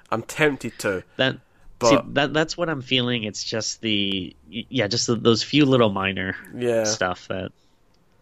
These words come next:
Speaker 1: Yeah, I think so.
Speaker 2: <laughs>
Speaker 1: I, I think, honestly, yeah, I, I think that the last thing I would say, uh, in a negative sense is
Speaker 2: Mm.
Speaker 1: that I'm, I mean, I'm not bothered by the roommate reveal. It just wasn't that interesting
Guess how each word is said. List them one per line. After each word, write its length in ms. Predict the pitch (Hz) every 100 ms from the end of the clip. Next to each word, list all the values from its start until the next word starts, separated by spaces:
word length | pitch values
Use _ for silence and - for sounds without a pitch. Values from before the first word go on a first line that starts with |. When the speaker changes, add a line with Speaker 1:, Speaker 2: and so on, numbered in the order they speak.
| _ _ _ _ _ _ _ _ _ _ _ _ _ _ _
Speaker 1:
Yeah, 540 | 127 123 117 107 107 104 - _ _ -
I 100 | 127
think 240 | - 131
so. 80 | 175 113
Speaker 2:
<laughs> 100 | -
Speaker 1:
I, 180 | 180 185
I 20 |
think, 180 | 190 226
honestly, 400 | 196 208 - 190
yeah, 120 | 170
I, 240 | 135 139 151
I 40 |
think 180 | 156 151
that 160 | 160 127
the 80 |
last 240 | 127 131 -
thing 80 | 123
I 40 |
would 100 | 107
say, 420 | - 120 113 107 -
uh, 280 | 110 107 104
in 60 |
a 60 | 110
negative 420 | 113 120 117 107
sense 380 | - 101 98 - - - -
is 160 | - 131
Speaker 2:
Mm. 40 |
Speaker 1:
that 160 | 139 -
I'm, 160 | - 180
I 100 | 160
mean, 120 | 196
I'm 220 | 180 175 180
not 160 | 185
bothered 280 | 143 123 151
by 100 | 160
the 120 | 156
roommate 380 | 147 151 156 147
reveal. 460 | 147 131 143 175 175 _ _ _ -
It 100 | 135
just 140 | 143
wasn't 200 | 143 131
that 120 | 120
interesting 560 | 110 123 139 135 160 147